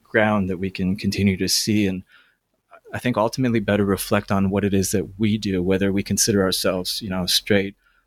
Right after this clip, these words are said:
or gay or queer or whatever sort of labels or non-labels we wish to use. I think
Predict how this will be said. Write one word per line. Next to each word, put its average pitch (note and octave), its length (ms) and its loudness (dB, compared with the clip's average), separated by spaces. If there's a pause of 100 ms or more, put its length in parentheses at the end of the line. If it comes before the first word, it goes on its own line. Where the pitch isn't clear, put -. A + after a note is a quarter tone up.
(200)
or F#2 100 -20
gay F#2+ 500 -4 (100)
or F#2 100 -20
queer F#2+ 640 -2
or F2+ 320 -10 (120)
whatever G2+ 540 0
sort G#2 220 -2
of F#2 80 -10
labels G#2+ 460 2
or F2+ 120 -2
non-labels G2+ 800 2
we G2+ 100 -2
wish G2 260 2
to F2+ 100 -10
use. A2+ 380 -2
I G2+ 80 2
think A2 300 -2